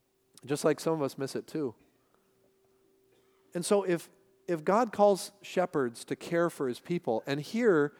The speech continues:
Jesus uses this illustration, I believe, to show how we should care for each other, just like the guy that leaves the ninety-nine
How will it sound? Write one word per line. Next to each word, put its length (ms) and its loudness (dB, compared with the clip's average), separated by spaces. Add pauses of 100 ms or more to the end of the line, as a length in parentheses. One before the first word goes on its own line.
(220)
Jesus 520 0
uses 400 -2
this 200 4
illustration, 840 2 (680)
I 140 8
believe, 360 6
to 80 -4
show 280 2
how 160 6
we 240 0
should 260 -4
care 320 4
for 320 4
each 360 -4
other, 540 2 (720)
just 240 6
like 240 6
the 100 2
guy 240 8
that 180 0
leaves 360 2
the 140 2
ninety-nine 840 0